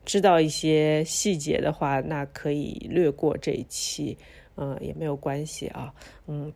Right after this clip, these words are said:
如果有兴趣的呢，就可以一起我们来聊一聊这本书。如果看过的朋友们呢，在评论区我们也可以讨论啊，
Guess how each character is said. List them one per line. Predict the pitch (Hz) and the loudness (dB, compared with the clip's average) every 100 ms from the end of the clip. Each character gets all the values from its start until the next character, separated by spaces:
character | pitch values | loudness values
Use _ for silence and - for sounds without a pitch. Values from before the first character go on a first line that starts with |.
| - - - | -16 -20 -8
如 | 160 | 0
果 | 170 | 2
有 | 143 | 2
兴 | 143 - 302 | 2 4 4
趣 | - 185 | 4 0
的 | 131 | 0
呢， | - | -6
就 | - | -6
可 | - - | -10 -6
以 | 143 | -6
一 | - - | -6 -8
起 | - - - - - - - - - - | -8 -8 -8 -8 -10 -16 -20 -20 -16 -10
我 | 147 | -8
们 | 127 | -6
来 | 113 113 131 - - - - | -6 -6 -8 -14 -20 -16 -2
聊 | 151 156 | 2 6
一 | |
聊 | 240 156 | 8 6
这 | 170 | 4
本 | 156 - | 0 -4
书。 | - - 196 208 - - - - | -8 0 0 0 -4 -20 -14 2
如 | 196 | 4
果 | 170 | 4
看 | - 269 220 | 4 2 6
过 | 170 | 6
的 | 147 | 4
朋 | - 151 | 2 -2
友 | 147 | 0
们 | 131 123 | -2 -4
呢， | |
在 | 123 147 | -2 -4
评 | - 151 | -2 -2
论 | 156 | -2
区 | 151 156 | -2 -2
我 | 139 | 0
们 | 156 | -2
也 | 147 | -6
可 | - | -8
以 | 151 | -10
讨 | - - - | -8 -8 -4
论 | 151 156 | -4 -4
啊， | 143 | -6